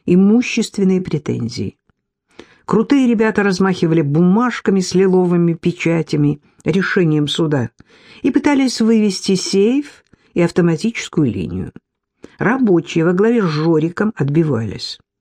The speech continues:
Добродеев фотографировал тех, что были без масок, и ему разбили камеру.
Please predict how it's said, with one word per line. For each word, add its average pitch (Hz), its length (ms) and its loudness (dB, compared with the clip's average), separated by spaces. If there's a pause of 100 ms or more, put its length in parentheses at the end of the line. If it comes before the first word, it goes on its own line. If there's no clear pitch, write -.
(440)
Добродеев 170 640 0
фотографировал 185 800 0
тех, - 440 -4 (420)
что - 200 0
были 175 220 4
без 170 280 0
масок, 160 560 -2 (300)
и 160 100 4
ему 202 200 4
разбили 220 440 0
камеру. 104 560 -6